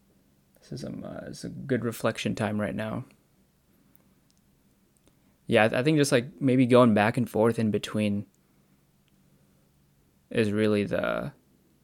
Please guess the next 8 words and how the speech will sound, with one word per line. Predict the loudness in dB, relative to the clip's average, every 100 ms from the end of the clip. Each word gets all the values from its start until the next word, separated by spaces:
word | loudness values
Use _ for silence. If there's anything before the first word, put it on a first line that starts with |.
| _ _ _ _ _ _ _ _ _ _ _ _ _ _ _ _ _ _ _ _
'cause | 0 2
you're, | 2 0
uh, | -4 -4 -6 -12 _ _ _ _ _ _ _ _
'cause | 4
you | 4
can't | 4 0 2
really | 4 4
perfect | 2 0 -2 2 2 2 -4 -12